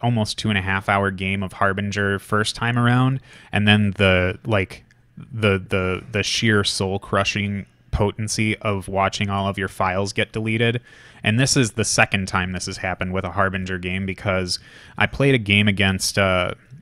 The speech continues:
Lance from Brutal Damage with my Siege one list from, and actually it's, it's really funny. There's a lot, this is, like, cosmic f-, funky times right here. So I was playing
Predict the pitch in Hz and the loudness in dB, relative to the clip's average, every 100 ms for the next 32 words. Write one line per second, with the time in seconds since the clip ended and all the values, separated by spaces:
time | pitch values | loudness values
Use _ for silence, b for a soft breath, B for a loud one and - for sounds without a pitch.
0 | - - 113 104 104 104 - - 98 101 | -20 -16 -8 0 2 2 -2 -2 0 0
1 | 98 92 92 92 101 110 110 - 104 - | 0 -2 -2 0 0 0 -4 -4 -4 -2
2 | 104 95 - 104 98 95 101 - 107 104 | -4 -2 -2 -4 -4 -6 -12 -12 -6 0
3 | 107 110 107 107 - - 110 113 - 123 | 0 2 0 -2 -2 2 2 0 -4 -4
4 | 120 107 117 - 104 - - 117 120 127 | -2 -2 0 2 2 0 -6 -4 0 2
5 | 113 110 101 95 98 98 107 104 117 120 | 2 0 0 0 0 0 2 2 2 -2
6 | 131 117 - - 98 101 104 98 - - | 0 0 0 0 2 2 -2 -4 -12 -20
7 | - 113 - - 98 95 92 90 98 90 | -18 -18 -12 -6 -4 -4 -8 -6 -4 -4
8 | 92 98 92 - 95 90 B B B - | -2 -2 -4 -4 -4 -4 B B B -6
9 | - 107 98 98 - 117 113 107 - 127 | 4 6 6 4 2 2 4 0 -2 0
10 | 127 120 113 104 | 4 4 4 0